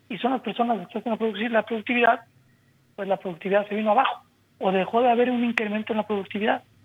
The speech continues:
hasta que nos empezamos a preocupar por las personas. Y qué increíble ver que son las mujeres las que más se preocupan por las personas, porque tienen mejores antenas de recepción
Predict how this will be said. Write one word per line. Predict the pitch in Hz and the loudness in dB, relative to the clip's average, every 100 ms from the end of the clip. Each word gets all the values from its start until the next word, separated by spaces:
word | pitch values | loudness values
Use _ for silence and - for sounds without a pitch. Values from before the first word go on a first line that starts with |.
| _ _ _ _ - - | _ _ _ _ -12 0
hasta | 175 202 | 0 2
que | 196 | 0
nos | 190 190 | 0 -4
empezamos | 180 190 202 | -4 0 0
a | 190 | -2
preocupar | 190 180 185 180 | -4 -2 0 0
por | - 165 | 2 0
las | - | 0
personas. | 165 156 151 - - - - - - - - - - - | -4 -6 -8 -12 -18 -20 -20 -20 -20 -14 -14 -14 -10 -4
Y | |
qué | 180 233 | 0 2
increíble | 240 262 262 269 254 | 2 2 2 2 2
ver | 240 233 | 2 -2
que | - | -4
son | - 226 | -10 -8
las | |
mujeres | 214 196 220 214 | -8 -6 -6 -6
las | 185 | -10
que | 190 | -6
más | 196 | -6
se | 202 | -6
preocupan | 190 190 196 196 196 | -6 -6 -4 -6 -6
por | - 185 | -2 -2
las | 175 | -2
personas, | 185 208 196 - _ - - - | -6 -2 -2 -4 _ -16 -12 -6
porque | 208 208 | -4 -4
tienen | - 240 247 247 _ _ _ _ _ _ _ _ _ _ _ _ - | -2 0 0 -4 _ _ _ _ _ _ _ _ _ _ _ _ -4
mejores | 196 185 240 262 - - - | -2 2 4 2 0 -4 -8
antenas | - 196 190 254 285 285 | -2 -2 0 0 2 0
de | 208 | 0
recepción | 190 175 180 - 208 175 | -4 -6 -12 -4 -4 -4